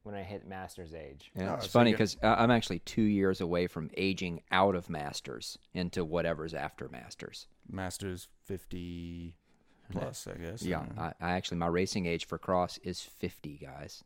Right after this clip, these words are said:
Speaker 2: this year.
Speaker 1: Wow.
Speaker 2: Yeah.
Speaker 1: That's crazy.
Speaker 2: It's insane.
Speaker 3: Yeah.
Speaker 2: Absolutely insane.
Speaker 1: Um, but in Delta
Speaker 3: You don't look
Speaker 1: States,
Speaker 3: a day
Speaker 1: there
Speaker 3: over
Speaker 1: is only
Speaker 3: forty-nine.
Speaker 1: one Masters category, so at fifty, you still have to race with the forty-year-olds or the thirty-nine-year-olds.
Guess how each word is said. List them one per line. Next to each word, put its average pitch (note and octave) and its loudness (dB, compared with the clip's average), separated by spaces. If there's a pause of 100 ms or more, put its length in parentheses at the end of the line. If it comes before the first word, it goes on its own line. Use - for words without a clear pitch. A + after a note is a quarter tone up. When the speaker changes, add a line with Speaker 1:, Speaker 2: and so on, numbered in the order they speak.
(100)
Speaker 2:
this - -18
year. C2+ -10
Speaker 1:
Wow. A2 -2
Speaker 2:
Yeah. E2 -4 (560)
Speaker 1:
That's C3+ -8
crazy. A#2 -8
Speaker 2:
It's E2 -10
insane. F2 -6 (180)
Speaker 3:
Yeah. F2+ -4 (300)
Speaker 2:
Absolutely F#2 -2
insane. D2+ -8
Speaker 1:
Um, A#2+ -4
but A#2 0
in B2 -8
Delta C#3 0
Speaker 3:
You B2+ -4
don't A2+ 2
look - 2 (120)
Speaker 1:
States, - -4
Speaker 3:
a G#2+ -4
day G2+ 2
Speaker 1:
there - 4
Speaker 3:
over - 4
Speaker 1:
is - -2
only B2+ 0
Speaker 3:
forty-nine. A2 -2
Speaker 1:
one A2+ 0
Masters G#2 -4
category, F2 -6
so F2 -10 (920)
at - -14
fifty, F#2+ -8
you F2 -12
still F#2 -10
have E2+ -14
to E2+ -10
race D#2+ -12
with - -18
the - -20
forty-year-olds C#2 -14
or C3+ 0
the A2+ -2
thirty-nine-year-olds. D#2+ -8